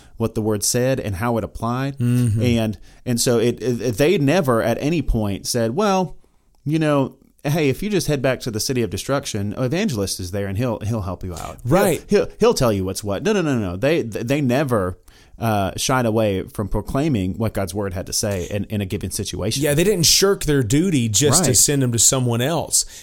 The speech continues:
Speaker 2: They said, "No, this is my call."
Speaker 1: Yeah.
Speaker 2: And, and, and, and this is a person that has been brought into my life for such a time
Speaker 1: Yes.
Speaker 2: as this.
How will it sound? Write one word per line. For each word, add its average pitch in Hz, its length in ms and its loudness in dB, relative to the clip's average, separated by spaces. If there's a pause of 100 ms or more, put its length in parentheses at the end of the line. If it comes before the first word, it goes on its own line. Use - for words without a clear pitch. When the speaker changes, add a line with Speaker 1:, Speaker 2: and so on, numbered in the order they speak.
(100)
Speaker 2:
They 156 180 2
said, 143 300 4
"No, 143 140 4
this 160 180 4
is 151 100 2
my 151 220 2
call." 175 640 0
Speaker 1:
Yeah. 110 260 0
Speaker 2:
And, 143 160 2
and, 139 320 2
and, 139 300 2
and 139 220 2
this 196 200 4
is 190 120 2
a 180 40 4
person 165 460 2
that 143 180 0
has 139 160 2
been 135 180 2
brought 175 360 2
into 226 380 2
my 214 240 2
life 214 760 -4
for 143 120 -2
such 156 200 2
a 131 60 -2
time 135 140 0
Speaker 1:
Yes. 123 80 0
Speaker 2:
as 107 120 -2
this. - 460 -6